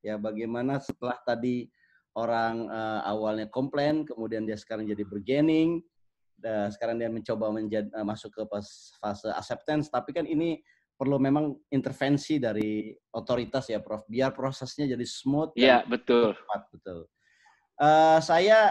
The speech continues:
Speaker 1: ingin, eh, bi-, beri kesempatan buat senior saya, Pak Fadil Hasan, untuk memberikan mungkin tanggapan atau pendalaman.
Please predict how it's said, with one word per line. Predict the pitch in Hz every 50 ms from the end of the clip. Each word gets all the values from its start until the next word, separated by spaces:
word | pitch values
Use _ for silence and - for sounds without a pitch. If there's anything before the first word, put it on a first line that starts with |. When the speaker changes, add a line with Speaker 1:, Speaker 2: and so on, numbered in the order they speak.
| - -
Speaker 1:
ingin, | - 180 170 160 185 190 190 196 196 196 190 185 -
eh, | - 170 175 170 170 165 165 165 165 165 160 160 160 160 156 147 135 - _ _ _ _ _ _ _ _ _ -
bi-, | 151 143 139 143 147 147 156 151
beri | 147 147 160 175
kesempatan | 175 190 - 202 156 165 170 170 - 196 185 180
buat | 170 160 160 151 147 147 143 143 143 - - _ _ _ _ _ _ _ _ _ _ _ _ _ _
senior | _ - - - 151 151 160 165 160 156
saya, | 147 151 156 160 170 165
Pak | 160 160 147 - -
Fadil | 151 147 143 147
Hasan, | 147 143 139 143 - 143 127 127 143 147
untuk | - 139 135 123 - 143 127
memberikan | 143 139 139 131 131 139 131 - - 143 139 135 139 139 131 - - _ _
mungkin | - 143 147 151 127 - 160 147 143
tanggapan | - 135 135 139 139 139 131 131 - - 143 147 147 143
atau | - 131 131 - - 135 131 127 127 127 127 131 131 123 - _ -
pendalaman. | - 139 135 135 131 131 135 135 135 139 151 156 160 170 165